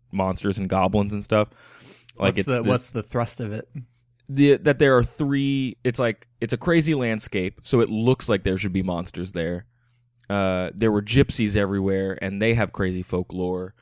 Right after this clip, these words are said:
Speaker 1: and it's, they, all sorts of German influence from, like, Grimm and other kind of folklore. So it all kind of mingled together into this perfect storm of hobgoblins and werewolves and vampires.
Speaker 2: Mm-hmm.
Speaker 1: Um,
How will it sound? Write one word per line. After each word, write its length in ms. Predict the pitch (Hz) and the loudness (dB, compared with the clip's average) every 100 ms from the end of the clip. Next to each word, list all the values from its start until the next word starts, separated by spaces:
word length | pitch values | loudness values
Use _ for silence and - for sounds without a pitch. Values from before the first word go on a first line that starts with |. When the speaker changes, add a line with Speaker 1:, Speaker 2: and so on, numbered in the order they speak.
| _ _ _ _ 104 | _ _ _ _ -4
Speaker 1:
and 360 | 98 95 92 | -2 -2 -6
it's, 340 | 92 - - - 98 - | -10 -12 -18 -18 -20 -14
they, 240 | - 98 104 - - | -4 -2 -2 -8 0
all 160 | 104 | 2
sorts 300 | 104 110 98 | 2 -4 -4
of 160 | 98 92 | -6 -2
German 460 | 107 104 98 95 - | 2 2 0 -6 -8
influence 640 | 95 95 95 90 92 - - | -8 -4 -2 -2 -4 -10 -8
from, 240 | 95 92 | -8 -6
like, 260 | 87 90 _ | -6 -8 _
Grimm 340 | 101 90 85 | -6 -6 -6
and 120 | 80 | -8
other 200 | 85 69 | -8 -8
kind 200 | 87 90 | -10 -10
of 40 | 87 | -10
folklore. 380 | 78 80 - | -12 -12 -14
So 80 | - | -6
it 60 | 110 | 2
all 100 | 117 | 2
kind 140 | 117 | 2
of 60 | 110 | -2
mingled 360 | 101 104 104 95 | -2 -2 -2 2
together 380 | 90 95 95 | 2 2 0
into 140 | 92 90 | 0 -2
this 160 | 92 | -6
perfect 340 | - 95 87 85 | -4 -6 -6 -8
storm 540 | - 98 90 87 87 - | -2 0 0 0 -4 -4
of 280 | 85 85 | -4 -4
hobgoblins 840 | 95 90 82 80 82 82 78 80 - | -4 -6 -4 -4 -4 -6 -10 -12 -10
and 380 | 78 71 64 57 | -10 -10 -16 -12
werewolves 580 | 65 64 69 60 55 - | -8 -6 -6 -6 -10 -10
and 180 | 69 60 | -10 -10
vampires. 680 | - - - - - - - | -10 -10 -10 -10 -10 -10 -14
Speaker 2:
Mm-hmm. 180 | 139 110 104 104 _ _ _ - | -16 -16 -20 -20 _ _ _ -10
Speaker 1:
Um, 380 | 85 85 85 | -10 -10 -16